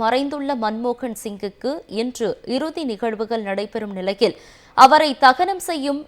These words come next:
இடத்திலேயே நினைவிடம் அமைக்க ஒன்றிய அரசு முன்வர வேண்டும் என வலியுறுத்தியுள்ளார். இதேபோல், காங்கிரஸ் பொதுச் செயலாளர் கே சி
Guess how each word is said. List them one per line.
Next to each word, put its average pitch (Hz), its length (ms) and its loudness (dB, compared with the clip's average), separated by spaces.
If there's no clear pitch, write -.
இடத்திலேயே 240 720 -2
நினைவிடம் 240 520 -2
அமைக்க 226 300 -6
ஒன்றிய 226 340 -6
அரசு 202 240 -4
முன்வர 240 340 -6
வேண்டும் 202 340 -8
என 208 200 -6
வலியுறுத்தியுள்ளார். 185 880 -6
இதேபோல், 254 460 2
காங்கிரஸ் 233 440 2
பொதுச் 202 240 -8
செயலாளர் 202 600 -2
கே 214 80 -4
சி 226 100 -10